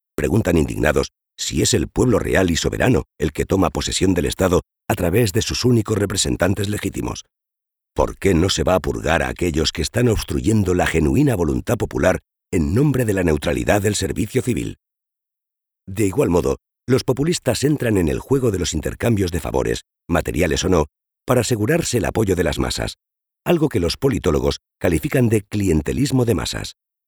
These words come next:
Nuevamente, esta conducta no es exclusiva de los populistas. Infinidad de partidos premian a sus clientes por escoger su papeleta cuando van a votar, llegando tan lejos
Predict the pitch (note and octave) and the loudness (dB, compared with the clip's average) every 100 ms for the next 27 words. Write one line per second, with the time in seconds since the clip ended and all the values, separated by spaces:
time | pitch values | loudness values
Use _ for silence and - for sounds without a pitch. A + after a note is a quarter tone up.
0 | _ _ _ _ _ _ - A#2 C#3+ E2 | _ _ _ _ _ _ 0 2 2 2
1 | C2+ C#2 C#2+ - G2 D2 A#1 E2 F2 D2+ | 0 2 0 0 -4 -4 -4 -6 -2 -4
2 | - _ - D2+ G2+ A#2+ - - - C3 | -4 _ -4 0 0 0 -2 -2 -2 0
3 | A#1 A#1 - C2 B1+ A#1+ - G1+ _ _ | -2 -4 -4 -4 -4 -4 -6 -10 _ _
4 | _ _ _ _ _ _ _ _ - E2 | _ _ _ _ _ _ _ _ -4 -2
5 | E2 G2+ G2+ D3 C#3+ F2 - D#3+ C#3 - | 0 0 2 2 0 -2 -2 -2 -2 -4
6 | _ _ - B2+ D3 B2+ G#2+ - - B1+ | _ _ -4 0 2 2 0 -4 -6 0
7 | D2+ B1+ C#2 - F2 - C2+ C3 - - | 0 0 -2 -2 -2 -2 -4 -4 -4 -6
8 | - A#1+ F2+ E2 D#2 C#2 A#1 C#2+ C2+ A#1 | -4 -2 -2 -4 -2 -2 0 -2 -2 -4
9 | - D#2 - _ _ _ _ - F#2 A2+ | -2 -2 -4 _ _ _ _ -6 -2 0
10 | D#2 F2+ G2 G2 D#2+ - | -2 -2 0 0 -2 -6